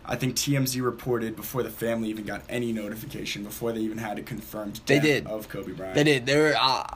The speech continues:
Speaker 2: I heard it from people. Uh, they sent out the link, uh, from T M Z, and we actually were hesitant to believe that it actually happened, um, until it was more confirmed. I turned on the news, and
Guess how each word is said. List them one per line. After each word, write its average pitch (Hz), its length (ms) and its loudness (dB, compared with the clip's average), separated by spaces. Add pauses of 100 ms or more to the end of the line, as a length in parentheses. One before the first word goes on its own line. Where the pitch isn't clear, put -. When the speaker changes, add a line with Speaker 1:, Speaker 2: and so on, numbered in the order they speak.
(340)
Speaker 2:
I 147 120 8
heard 160 180 8
it 151 100 2
from 143 180 4
people. 143 560 6 (180)
Uh, 127 160 8
they 135 140 2
sent 143 320 4
out 143 400 4
the 139 80 4
link, 131 540 0 (180)
uh, 127 200 6
from 151 380 6
T 139 220 2
M 131 100 0
Z, 127 160 0
and 131 140 0
we 123 100 0
actually 143 720 4 (500)
were 143 280 6
hesitant 151 480 4
to 143 80 -6
believe 143 480 2
that 135 120 4
it 131 60 0
actually 127 460 2
happened, 123 640 -2 (340)
um, 127 440 6
until 143 600 4
it 139 80 2
was 131 180 4
more 135 320 4
confirmed. 131 600 2
I 127 60 2
turned 135 280 0
on 131 100 0
the 127 60 -2
news, 131 480 -2 (340)
and 135 580 2